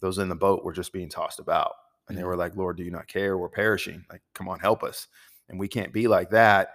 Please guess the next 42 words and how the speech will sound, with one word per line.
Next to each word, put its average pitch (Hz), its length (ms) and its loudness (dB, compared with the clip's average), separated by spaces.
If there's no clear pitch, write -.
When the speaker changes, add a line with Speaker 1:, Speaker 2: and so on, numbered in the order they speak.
Speaker 1:
We're 95 160 -2
freaking 101 420 -4
out. 95 380 -6
We 98 100 -10
just 95 160 -8
have 78 160 -8
faith, - 400 -12
right? 104 240 -10
Enough 117 300 0
faith 101 200 0
to 104 80 -8
get 98 160 -2
out 95 140 4
of 92 60 -6
the 92 80 -2
boat 90 240 2
and 85 100 -6
walk 87 220 -6
on 90 100 -10
water 85 260 -10
and 85 120 -14
don't 90 160 -12
look 87 160 -20
down, - 180 -16
Speaker 2:
Mm-hmm. 101 300 -10
Speaker 1:
right? 85 220 -12
So, 98 420 4
um, 92 720 2
again, 90 220 -6
I'm 85 80 -10
gonna 87 100 -10
go 90 100 -6
on 92 120 -2
a 98 60 2
run. 95 880 0
Strap 92 300 -10
on 90 120 -4
your 90 80 -6
seatbelt - 420 -6
here. - 240 -8
So - 140 2
waking 131 800 4